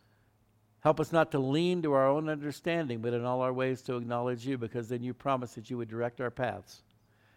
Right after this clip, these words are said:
You would make our paths straight. Lord, we trust you for provision and ask for wisdom and guidance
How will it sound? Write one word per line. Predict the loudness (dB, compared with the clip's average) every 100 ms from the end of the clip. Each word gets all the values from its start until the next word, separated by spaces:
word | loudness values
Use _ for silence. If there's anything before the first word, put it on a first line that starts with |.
| _
You | -6
would | -2
make | -2 0
our | -2
paths | 0 2 0 -2
straight. | -4 -2 -2 -8 _ _ _ _ _ _ _ _ _ -4
Lord, | -2 0
we | 0
trust | 4 4 6 -2
you | -4
for | -6
provision | -6 -2 0 0 -4 -6 -18 _ _ _ _ _ 0
and |
ask | 2 2
for | 0
wisdom | 2 2 0 -2
and | 4
guidance | 6 6 2 -10